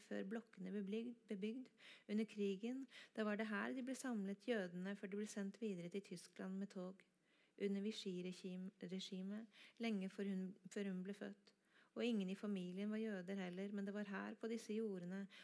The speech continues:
og det var han som var sjef, og den samme mannen som beordret motstanden mot demonstrantene. Ah, ah, ah, hun visste ikke. Nei, skal vi se. Hun visste ikke, eh,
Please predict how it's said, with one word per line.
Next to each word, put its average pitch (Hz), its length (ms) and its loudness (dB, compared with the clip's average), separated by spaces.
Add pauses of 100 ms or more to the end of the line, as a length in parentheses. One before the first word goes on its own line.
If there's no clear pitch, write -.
(100)
og 202 100 -2
det 196 60 0
var 208 140 2
han 190 100 0
som 202 220 -2
var 208 100 0
sjef, 180 340 -2
og 196 60 -6
den 208 180 2
samme 208 300 0
mannen 185 360 0
som 208 200 0
beordret 185 400 -2
motstanden 196 640 0
mot 202 220 -4
demonstrantene. 208 600 -2
Ah, 240 240 2
ah, 233 500 2
ah, 302 40 0 (180)
hun 226 100 -2
visste 208 440 0 (320)
ikke. 185 420 0 (320)
Nei, 175 320 -2
skal 185 220 -4
vi 190 100 -2
se. 165 160 -6 (1160)
Hun 226 120 4
visste 226 320 0
ikke, 214 240 -2
eh, 208 240 0